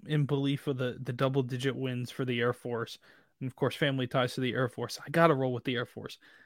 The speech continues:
Uh, of course, in that one, nine and three season, great for them. And we'll see what happens in the Armed Forces Bowl. Uh, moving on to our next bowl game, it is the Radiance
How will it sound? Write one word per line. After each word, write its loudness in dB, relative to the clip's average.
Uh, -2
of 0
course, 0
in 0
that -2
one, -2
nine 0
and -4
three -6
season, -4
great -2
for -8
them. -2
And -2
we'll 0
see 0
what 0
happens 2
in -2
the 2
Armed 0
Forces 0
Bowl. 2
Uh, 6
moving 6
on 4
to 4
our 6
next 4
bowl 2
game, 2
it 0
is 0
the 2
Radiance 2